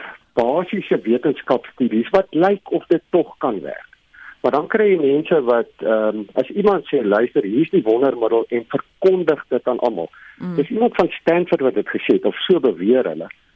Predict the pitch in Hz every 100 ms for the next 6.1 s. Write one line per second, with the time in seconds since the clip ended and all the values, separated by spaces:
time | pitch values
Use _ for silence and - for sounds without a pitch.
0 | _ _ - - 156 113 139 160 151 165
1 | 160 - 135 - 135 135 - 185 196 165
2 | 135 151 - 151 117 107 123 113 - _
3 | _ - 87 143 208 196 156 151 135 _
4 | - 117 147 - 131 - - 175 - 180
5 | - 127 - - - 180 165 156 135 -